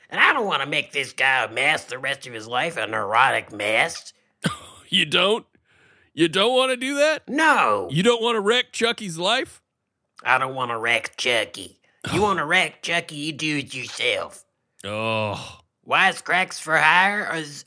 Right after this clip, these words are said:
Speaker 1: outlawed. Outlawed. Outlawed. I just added the echo myself 'cause you, every time I ask you to do it, you don't do it.
Speaker 2: Let me just s-, ask you this. Let's say I walk into a bar and there's a table of,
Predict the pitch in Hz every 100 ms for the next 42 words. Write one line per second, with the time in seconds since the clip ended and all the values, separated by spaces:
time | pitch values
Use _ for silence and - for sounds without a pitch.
0 | - 175 - - 139 123 101 87 90 90
1 | - _ 95 95 - 113 104 - - -
2 | _ _ - - - - - - _ _
3 | _ _ _ _ _ _ _ _ 117 113
4 | 104 _ 117 117 104 110 110 110 107 101
5 | 98 - 107 101 113 107 110 101 _ _
6 | 113 113 117 123 117 120 - 104 104 117
7 | 95 98 101 101 - 104 85 - - _
8 | _ _ _ 165 202 220 175 151 - -
9 | - - - - 131 127 - 117 95 69
10 | - - - 202 247 160 139 139 131 135
11 | 123 117 113 110 107 104 92 - 127 120
12 | 110 95 85